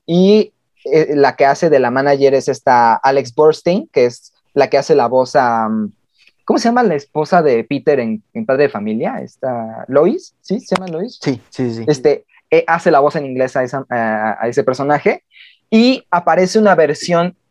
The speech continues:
Speaker 1: ficticia de Lenny Bruce. Lenny Bruce aparece en la serie, que lo interpreta un actor, pero este Lenny Bruce interactúa con, con Miriam, se, se vuelven amigos, él enseña cosas de comedia y así. Está muy divertido, tien-,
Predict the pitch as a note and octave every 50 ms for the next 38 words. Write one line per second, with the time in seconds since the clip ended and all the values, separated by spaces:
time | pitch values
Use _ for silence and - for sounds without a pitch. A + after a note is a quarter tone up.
0 | _ _ _ _ _ _ _ - F3+ - - _ - A3 B3 A3+ - - G3 F#3
1 | F#3+ G#3+ - _ _ - - C#3+ C#3+ D3+ D#3 E3 E3+ F3 F3+ A3 D4+ C#4 - -
2 | _ _ _ _ _ - E3 F#3 G3 G3 F3+ F3 F3 F3+ F3 - F#3 - D3+ C#3
3 | C#3+ C#3+ E3 D#3 D#3 D3+ - F3+ D#3+ D3+ D#3+ - - _ _ _ _ _ _ _
4 | - - C3+ B2+ C3 C3 B2+ C3+ B2 B2+ C#3+ C#3+ D3+ D3+ D3+ D3+ D3+ - F3+ E3+
5 | F3 F#3 - D#3 B2+ B2+ C3 B2+ C3 C3+ - - D3+ C#3+ C#3+ C#3+ D3+ D3 C#3 C#3+
6 | D3 D3 - - - D3+ C3+ C3 B2+ A#2+ A2+ A2+ - - C#3+ B2+ B2+ B2+ A#2+ A2+
7 | - B2+ A#2 A2 A2+ A2 A2 A2 A2 G#2 - - B2+ B2+ C3+ D3+ D3+ C#3+ C#3 C#3
8 | C3+ C3+ C3+ C#3 C3+ - - A#2 A2 G2 - - - - G#2+ G#2+ A#2 A#2 A#2+ A#2+
9 | A#2+ A#2+ C3+ C#3+ C#3+ C3+ C#3 C#3 C3 - D3 C#3 C3+ C3 B2+ A#2 C#3+ C#3 C3+ B2
10 | B2 C3 A#2 B2 A#2 A#2 A2+ - A#2+ B2+ C3 C3 C3 B2+ A#2 G#2+ G#2+ - D3+ G#3
11 | G#3+ - - - - _ _ - A#3 A#3 A3+ G#3+ A#3 B3+ B3+ B3+ A#3 F#3 F3+ -
12 | F#3+ G3 G3 A3 C4 B3+ _ _ _ _ _ _ _ _ - G3+ G#3+ G#3+